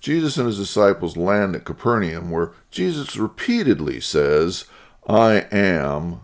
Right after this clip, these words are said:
the bread of life." In part seven, we took side road and looked at John chapter seven, where Jesus used the event of the Feast of Tabernacles and the water drawing ceremony to proclaim that he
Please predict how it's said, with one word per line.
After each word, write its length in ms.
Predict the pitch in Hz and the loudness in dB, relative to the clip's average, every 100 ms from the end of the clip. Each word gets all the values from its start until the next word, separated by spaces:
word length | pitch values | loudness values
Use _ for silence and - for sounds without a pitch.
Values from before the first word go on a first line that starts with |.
| _ | _
the 120 | 87 | -6
bread 320 | 85 87 80 85 | 0 4 4 4
of 100 | 85 | 4
life." 640 | 78 76 64 60 - - _ _ _ _ _ _ _ _ _ _ _ - | 2 2 0 -4 -14 -20 _ _ _ _ _ _ _ _ _ _ _ -10
In 80 | |
part 240 | 73 85 69 | 2 2 2
seven, 460 | - 123 107 80 | 2 6 6 4
we 140 | 82 85 | -2 0
took 240 | 95 - | 0 0
side 440 | - - 123 139 113 | -4 0 4 4 4
road 360 | 76 62 65 | 4 2 0
and 120 | 85 | -2
looked 200 | 95 101 | -4 -4
at 100 | 90 | -6
John 720 | - 87 101 117 120 82 58 64 | -8 -2 2 2 2 0 -2 -6
chapter 420 | - 62 - 65 | -4 -2 -4 -10
seven, 520 | - 65 64 78 90 | -6 -4 -4 -4 -6
where 120 | 90 | -6
Jesus 480 | 113 143 143 131 - | -6 -4 -4 -6 -4
used 300 | 98 117 110 | -2 0 0
the 160 | 98 90 | 2 2
event 440 | 87 95 98 95 | 2 0 -2 -4
of 100 | 82 | -4
the 160 | 82 - - - | -4 -4 -14 -20
Feast 400 | - - 160 - | -12 -6 -6 -4
of 100 | 107 | -8
Tabernacles 1080 | - 95 80 80 80 78 78 92 92 - - _ - _ | 2 4 4 0 -8 -10 -10 -10 -10 -12 -20 _ -20 _
and 180 | - 101 | -8 -4
the 60 | 85 | 0
water 320 | 92 98 101 | 4 6 4
drawing 540 | 87 98 95 110 107 | 0 2 2 2 -2
ceremony 720 | - 85 80 82 82 80 85 90 | -4 -2 -2 -4 -8 -10 -12 -12
to 180 | - | -12
proclaim 560 | - - - 117 113 107 | -12 -12 -8 -6 -4 -4
that 180 | 101 - | -6 -8
he 800 | - - - 160 110 78 71 | -16 -12 -4 0 0 0 -6